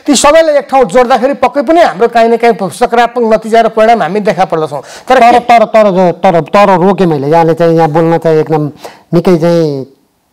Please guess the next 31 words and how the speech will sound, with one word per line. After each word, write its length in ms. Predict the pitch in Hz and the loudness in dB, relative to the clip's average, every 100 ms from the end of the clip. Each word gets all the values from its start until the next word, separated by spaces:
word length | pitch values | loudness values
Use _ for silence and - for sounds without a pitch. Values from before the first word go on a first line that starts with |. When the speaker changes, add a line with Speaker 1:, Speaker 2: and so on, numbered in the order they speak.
| _ _ _ _ _ _ _ _ | _ _ _ _ _ _ _ _
Speaker 2:
खप्पिस 380 | - - 185 - | -10 -4 -4 -2
हुनुहुन्छ 260 | 151 147 151 | -4 -4 -2
भन्ने 300 | 143 143 135 | -4 -6 -8
शब्द 220 | 147 139 | -8 -10
प्रयोग 300 | 147 151 139 | -8 -8 -6
गरेँ 160 | 147 | -8
मैले। 220 | 143 143 180 | -8 -6 -4
विद्यार्थी 420 | 165 156 147 151 | -2 -4 -4 -6
नेता 240 | 143 147 | -4 -6
पनि 220 | 147 143 | -6 -8
हो, 80 | 139 | -8
पूर्व 220 | 160 151 | -8 -6
विद्यार्थी 400 | 143 143 139 120 | -6 -6 -8 -8
नेता 220 | 139 135 131 | -10 -8 -6
पनि 160 | 156 | -4
हुनुहुन्छ। 340 | 147 131 123 127 - _ - - - - - - _ _ _ _ _ _ _ | -4 -6 -10 -12 -12 _ -20 -20 -20 -20 -20 -20 _ _ _ _ _ _ _
ता-, 160 | 233 233 | -2 -2
उ-, 200 | 285 285 | -4 -2
उपादेयता 720 | 285 220 262 226 202 185 180 | -2 2 2 2 0 0 -2
देखिएन 520 | 160 160 - 147 131 | -2 -6 -6 -8 -8
क्या, 180 | 131 170 | -6 -6
तालिम 480 | 151 175 208 208 185 | 0 2 4 2 2
भयो, 260 | 151 147 139 | 2 0 0
चौधवटा 440 | 185 185 185 175 | 0 2 2 2
मन्त्रालय 440 | 170 160 156 151 | -2 0 0 0
भन्नुभयो, 320 | 139 143 143 143 | -4 -6 -4 0
युवा 240 | 196 196 | 2 2
लक्षित 380 | 185 180 180 190 | 2 -2 -4 -4
कार्यक्रमहरू 720 | 170 180 170 175 170 160 156 | -2 0 0 0 0 0 -2
छ, 100 | 156 | 0
तर 520 | 151 147 170 165 156 | -2 2 2 2 0